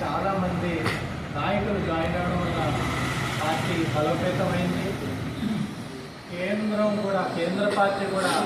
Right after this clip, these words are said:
జిల్లాని గుర్తించి మన జి-, మన రాష్ట్రంలో ఉన్న ఎనిమిది పార్లమెంట్ని ఐడెంటిఫై చేసి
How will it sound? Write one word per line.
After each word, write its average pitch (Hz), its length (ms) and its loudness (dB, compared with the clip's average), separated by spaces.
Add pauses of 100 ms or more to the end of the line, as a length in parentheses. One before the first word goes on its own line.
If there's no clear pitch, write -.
(720)
జిల్లాని 202 440 4
గుర్తించి 190 520 -2 (1500)
మన - 120 -6 (240)
జి-, 156 220 -4 (140)
మన 160 120 -2 (160)
రాష్ట్రంలో 208 520 0 (120)
ఉన్న 190 120 0 (180)
ఎనిమిది 190 360 0 (140)
పార్లమెంట్ని 190 680 -2 (120)
ఐడెంటిఫై 185 520 -2
చేసి 180 200 0